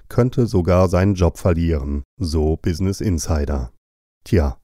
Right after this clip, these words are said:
so etwas passiert eben, wenn man an den richtigen Schaltstellen im Beschaffungs- und Planungswesen der Streitkräfte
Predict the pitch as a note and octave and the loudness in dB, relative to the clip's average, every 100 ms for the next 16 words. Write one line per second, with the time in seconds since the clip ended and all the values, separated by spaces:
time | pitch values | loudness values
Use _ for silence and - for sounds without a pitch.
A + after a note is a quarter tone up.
0 | - F#2+ F#2 A2 - B2+ - - G#2 - | -12 -2 2 2 2 -2 -4 0 0 2
1 | E2 C#2+ C#2+ D2 E2+ E2 D#2+ D#2 D2+ G2+ | 0 -2 -2 0 2 2 2 0 0 -2
2 | - A#2+ G#2+ - E2+ - F#2 F2 F#2+ F2 | 0 -2 0 2 0 2 2 2 2 0
3 | C#2+ - F2+ - F#2+ F#2 C#2+ - E2+ F2 | -2 -2 -2 2 0 0 -2 -2 0 2
4 | F2+ - G2+ G2+ F#2 D#2 - F2 E2+ - | 2 0 0 0 2 0 0 0 0 0
5 | F#2 - G2+ | 0 2 0